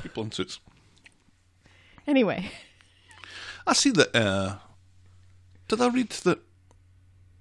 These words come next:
Speaker 1: some giant pandas had successfully bred in captivity?
Speaker 2: Yes, because there weren't any
Speaker 1: Because
Speaker 2: people
Speaker 1: nobody
Speaker 2: watching
Speaker 1: washing
Speaker 2: them.
Speaker 1: them. <laughs> Just, I was standing around staring at these two pandas going, "Why aren't they shagging each other?"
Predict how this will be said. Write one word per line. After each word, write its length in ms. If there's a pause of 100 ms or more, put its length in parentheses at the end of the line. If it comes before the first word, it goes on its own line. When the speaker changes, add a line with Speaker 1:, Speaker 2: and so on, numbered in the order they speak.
(220)
Speaker 1:
some 540 (140)
giant 280
pandas 380
had 160 (180)
successfully 560
bred 240
in 60
captivity? 560 (320)
Speaker 2:
Yes, 300
because 260
there 140
weren't 200
any 140
Speaker 1:
Because 220
Speaker 2:
people 80
Speaker 1:
nobody 280
Speaker 2:
watching 260
Speaker 1:
washing 120 (680)
Speaker 2:
them. 120 (160)
Speaker 1:
them. 60 (1800)
<laughs> 100 (280)
Just, 300 (400)
I 40
was 160
standing 220
around 100
staring 340
at 80
these 140
two 120
pandas 280
going, 140
"Why 160
aren't 160
they 40
shagging 380
each 160
other?" 220